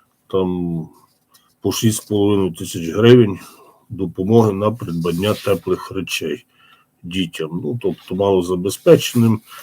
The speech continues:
внутрішньо переселеним тощо.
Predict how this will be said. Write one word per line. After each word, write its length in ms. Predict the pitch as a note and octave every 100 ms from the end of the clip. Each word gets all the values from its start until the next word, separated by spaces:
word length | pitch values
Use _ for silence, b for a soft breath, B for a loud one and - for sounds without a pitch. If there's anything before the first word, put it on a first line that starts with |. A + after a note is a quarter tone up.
| B _
внутрішньо 560 | A2 G#2 - F#2 - F#2+ E2+
переселеним 800 | G2+ F#2+ - C#3 C3 A2 G2 F#2 -
тощо. 420 | F2 - - -